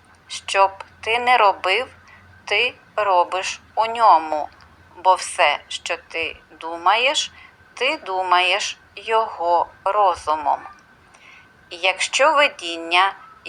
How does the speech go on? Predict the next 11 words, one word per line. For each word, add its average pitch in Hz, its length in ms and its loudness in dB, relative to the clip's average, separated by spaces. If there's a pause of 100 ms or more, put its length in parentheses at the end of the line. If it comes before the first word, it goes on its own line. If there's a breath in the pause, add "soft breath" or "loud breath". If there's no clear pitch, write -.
(140)
є 175 340 -2 (220)
реальним, 160 720 2 (840 soft breath)
і 190 60 -8
є 190 560 0
реальним 185 760 4 (120)
настільки, 190 1120 -4
що - 280 -8
поділяє 170 920 0 (140)
мету 175 680 -4
Святого 156 880 0 (200)
Духа, 185 520 0